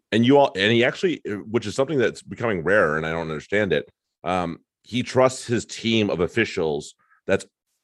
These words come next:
you, uh, working the match with him, uh, to make decisions like, "Oh, it's that. Okay, thank you. Done." Like, he actually, like,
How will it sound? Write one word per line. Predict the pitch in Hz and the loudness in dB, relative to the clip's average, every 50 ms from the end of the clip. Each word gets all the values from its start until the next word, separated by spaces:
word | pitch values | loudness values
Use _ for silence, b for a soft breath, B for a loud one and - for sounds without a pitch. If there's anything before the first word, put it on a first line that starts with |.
| _ _ _ _ _ _ _ _ _ _ _ _ _ _ _ _ _ - - _ _ _ - - _ - 120 | _ _ _ _ _ _ _ _ _ _ _ _ _ _ _ _ _ -20 -20 _ _ _ -20 -20 _ -14 -6
you, | 127 123 131 131 - | -2 0 0 0 2
uh, | 104 104 101 90 | 4 6 6 8
working | 101 120 120 - 113 101 | 8 6 6 4 2 2
the | 98 98 | 2 2
match | 95 95 - 98 | 2 0 0 0
with | 123 170 170 104 | 2 2 2 2
him, | 92 90 82 78 76 82 80 _ _ _ _ _ _ _ - - | 0 -2 -2 -2 -2 -6 -8 _ _ _ _ _ _ _ -10 -6
uh, | 92 90 80 - - - _ - | -4 -4 -4 -4 -8 -14 _ 0
to | - 143 135 | 4 4 6
make | 120 127 123 120 - | 8 8 6 6 4
decisions | - 110 - - 185 185 123 - 69 69 - - - 87 | 2 -4 2 4 4 4 4 2 -6 -10 -12 -10 -6 -2
like, | 87 82 76 - _ b b b b b | -2 -2 -2 -4 _ b b b b b
"Oh, | - 139 117 80 - - | 6 6 6 6 4 0
it's | 104 101 - - | -2 -2 -2 -2
that. | - 104 117 135 - - | 0 2 2 2 2 0
Okay, | 101 107 - 123 101 101 | -2 -4 -2 0 -2 0
thank | - 143 147 147 - | 0 0 -2 -2 -2
you. | 92 92 92 90 - _ _ - | -2 -2 -2 -4 -6 _ _ 0
Done." | 135 120 110 87 82 85 | 0 2 0 -2 -4 -4
Like, | 87 80 - | -6 -8 -10
he | - - 101 85 | -10 -8 -6 -4
actually, | 92 98 98 - - - 101 101 95 90 82 - _ - | -2 -2 -2 -4 -6 -6 -4 -2 -2 -4 -6 -8 _ -14
like, | - 78 76 | -14 -14 -14